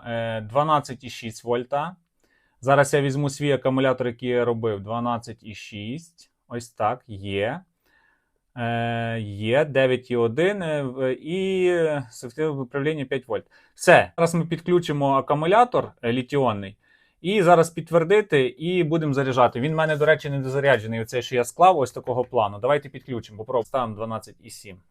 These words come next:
Отак, підтвердити. Все, отак.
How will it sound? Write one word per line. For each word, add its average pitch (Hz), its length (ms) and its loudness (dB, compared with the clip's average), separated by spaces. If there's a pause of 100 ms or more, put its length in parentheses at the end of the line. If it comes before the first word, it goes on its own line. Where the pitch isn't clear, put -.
(280)
Отак, - 480 -12
підтвердити. 104 640 -6
Все, - 320 0 (240)
отак. 127 440 -2